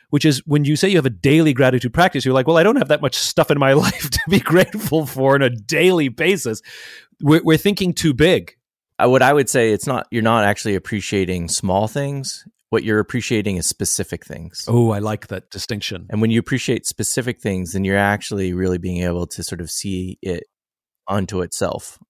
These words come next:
Speaker 2: And so this actually came up in the last gratitude class, was the story of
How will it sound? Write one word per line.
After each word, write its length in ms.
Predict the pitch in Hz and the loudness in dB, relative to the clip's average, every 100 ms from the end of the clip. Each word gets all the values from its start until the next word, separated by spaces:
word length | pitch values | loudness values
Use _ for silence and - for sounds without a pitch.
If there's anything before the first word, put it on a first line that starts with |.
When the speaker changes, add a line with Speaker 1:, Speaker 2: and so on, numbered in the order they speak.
| _ - | _ -12
Speaker 2:
And 180 | 101 | -8
so 480 | - 107 98 92 90 _ _ - - | 0 4 4 2 0 _ _ -8 -2
this 140 | 143 | 2
actually 240 | 165 - 120 | 2 2 0
came 220 | 123 110 | 2 2
up 200 | 104 - | 2 2
in 420 | 98 95 92 95 | 0 0 -4 -6
the 80 | 92 | -2
last 300 | 95 90 - _ - | 0 0 -6 _ -2
gratitude 480 | 113 104 - 101 | 2 2 -2 -10
class, 640 | - 95 87 85 87 - - _ _ _ _ _ _ - | -4 0 0 -2 -10 -16 -20 _ _ _ _ _ _ -2
was 340 | 104 101 87 | 2 2 0
the 80 | 101 | -2
story 540 | - - 113 113 104 | -2 0 2 4 2
of 580 | - 92 87 87 85 - | 0 0 2 -2 -6 -14